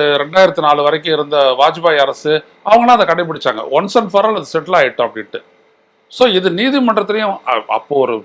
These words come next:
சொல்லு இருந்துச்சு. ஆக்சுவலா நான் அதை ஏத்துக்கிறல, அ, உள்ளபடியே யாரும் ஏத்துக்க மாட்டாங்க. அது என்னன்னா,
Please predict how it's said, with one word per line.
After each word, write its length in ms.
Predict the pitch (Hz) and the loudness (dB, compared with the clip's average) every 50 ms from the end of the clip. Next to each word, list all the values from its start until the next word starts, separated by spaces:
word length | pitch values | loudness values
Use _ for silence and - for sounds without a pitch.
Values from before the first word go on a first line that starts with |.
| _ - | _ -20
சொல்லு 360 | _ - - 147 170 208 220 220 | _ -4 -2 -2 -2 0 0 0
இருந்துச்சு. 340 | 180 160 165 190 175 - | 0 0 -4 -8 -6 -2
ஆக்சுவலா 460 | 170 131 107 90 - - 143 156 165 139 | -2 -2 -2 -4 -6 -8 -6 -6 -6 -4
நான் 160 | 104 113 135 | -2 -2 -2
அதை 240 | 143 139 143 135 147 | -2 -2 -2 -2 -2
ஏத்துக்கிறல, 640 | 165 160 196 175 165 160 165 180 196 196 170 143 _ _ - _ _ _ _ - | -4 -4 -4 -6 -4 -2 0 0 0 -2 -4 -6 _ _ -20 _ _ _ _ -4
அ, 160 | 180 170 160 | -2 0 0
உள்ளபடியே 400 | 151 156 165 175 175 180 185 175 | 0 0 0 0 0 0 0 0
யாரும் 220 | 160 147 156 156 147 | 0 2 2 0 0
ஏத்துக்க 280 | 139 139 143 127 127 | -2 -2 -4 -8 -6
மாட்டாங்க. 80 | 113 117 | -8 -8
அது 180 | 110 113 123 | -8 -8 -8
என்னன்னா, 380 | 139 151 147 139 120 135 180 | -6 -6 -6 -6 -6 -8 -8